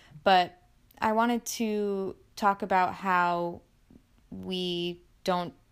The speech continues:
really discuss the cervix and how it can age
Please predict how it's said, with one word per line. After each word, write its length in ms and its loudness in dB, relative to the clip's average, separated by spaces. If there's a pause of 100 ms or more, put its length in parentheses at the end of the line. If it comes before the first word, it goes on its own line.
(200)
really 300 0
discuss 640 -2
the 120 -6
cervix 1000 -4
and 560 -6
how 320 0
it 140 -4
can 300 -8
age 680 -4